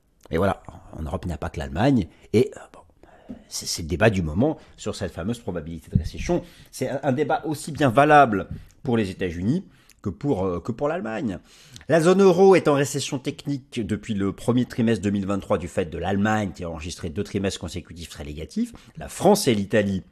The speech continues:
et l'Espagne non plus ne sont pas en récession technique. Le cas de l'Allemagne est le plus inquiétant, d'autant plus qu'elle, parce que, parce qu'elle représente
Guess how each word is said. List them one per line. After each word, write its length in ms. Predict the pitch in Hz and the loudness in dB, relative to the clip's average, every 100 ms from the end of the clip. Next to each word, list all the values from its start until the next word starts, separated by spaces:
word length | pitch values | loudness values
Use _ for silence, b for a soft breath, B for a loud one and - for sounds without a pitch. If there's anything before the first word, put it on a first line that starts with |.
| _ | _
et 80 | 196 | 4
l'Espagne 460 | 165 139 - 117 101 | 4 2 0 0 0
non 140 | 92 | -4
plus 200 | 85 90 | -8 -6
ne 140 | 90 208 | 4 4
sont 240 | 208 135 | 4 -2
pas 360 | 113 98 80 - - | -2 -4 -4 -10 -20
en 60 | 73 | -18
récession 440 | 73 - - - | -18 -20 -20 -20
technique. 580 | - - - 175 208 - b b b b b | -16 -16 -8 -8 -8 -20 b b b b b
Le 100 | 120 | 2
cas 160 | 127 | 4
de 80 | 165 | 4
l'Allemagne 400 | 151 147 147 139 | 4 4 2 2
est 60 | 117 | 2
le 100 | 95 | 0
plus 160 | 92 | -4
inquiétant, 460 | 87 82 104 - 226 | -8 -6 -8 -6 -6
d'autant 260 | 117 85 82 | -6 -6 -10
plus 300 | 135 202 - | -8 -10 -4
qu'elle, 320 | 127 156 - | -2 -2 -6
parce 320 | - - - | -10 -12 -14
que, 300 | - - 190 202 - | -12 -8 -10 -12 -18
parce 220 | - - | -20 -20
qu'elle 160 | - 104 | -6 -2
représente 540 | 123 - 82 98 143 | -2 -4 -4 -2 -2